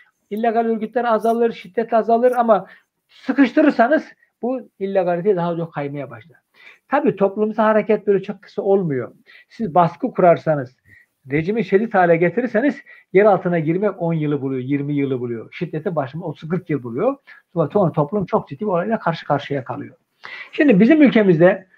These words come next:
yüzlerce sol örgüt vardı. Yüzlerce sağ örgüt vardı. Yüzlerce bölücü örgütler vardı. Bu ülke çok şey kaybetti, çok insanlığı getirdi, devlet çok gücünü kaybetti ve yıllarca bununla uğraştı.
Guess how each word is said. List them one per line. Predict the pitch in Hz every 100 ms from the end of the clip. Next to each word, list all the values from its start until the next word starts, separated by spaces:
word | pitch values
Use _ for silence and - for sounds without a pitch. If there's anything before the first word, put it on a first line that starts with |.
| _ _ -
yüzlerce | 208 285 254
sol | 220 226
örgüt | 185 170 180 139
vardı. | 117 - _ _ _ _ 175
Yüzlerce | 190 247 226
sağ | 202 175
örgüt | 165 156 156
vardı. | 139 117 - _ _ _ _ _
Yüzlerce | 226 262 285 247 214 196
bölücü | 208 190
örgütler | 208 170 170 196
vardı. | 165 135 165
Bu | 262
ülke | 226 185 208 - _ _
çok | 254 247
şey | 208 190
kaybetti, | 175 156 143 143 202 220 226 _ _
çok | - 226 208
insanlığı | 180 180 180
getirdi, | 170 160 165 147 180 196 -
devlet | 185 208 190
çok | 214 214
gücünü | 156 175 185
kaybetti | 165 143 143 214
ve | 196
yıllarca | 190 190 247 175 180
bununla | 165 147
uğraştı. | 139 127 123 -